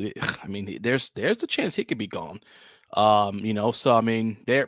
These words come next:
you gotta, you gotta remember that when we think about these guys like Jakobi Meyers, where you got a quarterback who can step in. And, you know, for the first time in a long time, and a very long time,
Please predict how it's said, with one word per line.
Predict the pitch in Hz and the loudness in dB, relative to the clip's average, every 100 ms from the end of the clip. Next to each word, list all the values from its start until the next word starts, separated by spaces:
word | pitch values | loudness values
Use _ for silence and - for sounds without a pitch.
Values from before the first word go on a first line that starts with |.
| _ | _
you | 110 139 | -4 0
gotta, | 151 156 127 | 2 2 0
you | 135 | 0
gotta | 151 160 | 0 2
remember | 143 196 160 | 2 0 0
that | 120 | 0
when | 110 | 0
we | 117 | -2
think | 123 123 | -4 -4
about | 117 113 | -2 -2
these | 120 110 | -2 -4
guys | 113 107 | -4 -4
like | 107 | -6
Jakobi | - - 113 110 | -8 -8 -6 -6
Meyers, | 104 101 101 | -6 -6 -6
where | 104 104 | -6 -6
you | 107 | -6
got | 104 | -8
a | |
quarterback | 101 117 110 104 101 | -6 -4 -4 -4 -6
who | - | -8
can | 101 | -10
step | - 110 - | -6 -6 -4
in. | 110 107 104 - - - - | -6 -6 -8 -16 -18 -8 0
And, | 143 | 4
you | |
know, | 156 160 123 | 6 4 4
for | 160 | 0
the | 139 | 0
first | - 156 160 - | 4 4 4 4
time | 151 139 131 | 4 4 2
in | |
a | 123 | 0
long | 113 120 123 | 2 2 0
time, | 113 98 98 - _ _ _ _ | -4 -6 -8 -16 _ _ _ _
and | 110 | -8
a | 113 | -8
very | 117 135 175 165 | -6 0 4 6
long | 143 117 | 6 4
time, | - 104 101 | 0 -4 -6